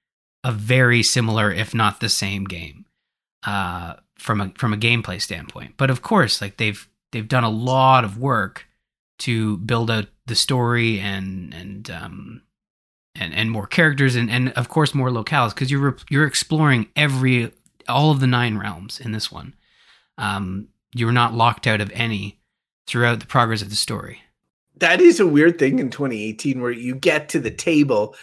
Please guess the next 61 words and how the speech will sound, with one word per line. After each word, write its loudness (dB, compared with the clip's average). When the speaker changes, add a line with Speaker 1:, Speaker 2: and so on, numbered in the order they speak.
Speaker 2:
then -2
you 2
can -4
turn 2
all 4
this -4
stuff 0
into -6
all 2
these -6
realms, 0
and -10
then -4
it's -8
like, -4
"No, 2
Odin's 2
locked 2
this -6
one." -4
It 4
does 2
make -2
the -14
game, -6
I -4
don't 2
wanna -2
say -6
feel 0
like -6
a -10
demo, -2
but -2
it -4
almost -2
feels 2
like, -2
like, 2
whe-, 2
when 2
everybody's 2
like, -4
"Oh, 2
this -2
game -4
is -8
so -4
long," 0
I'm -4
like, -4
"Well, -2
if -6
they -2
let 4
you 2
go 6
to 8
all 6
the 4
realms, 2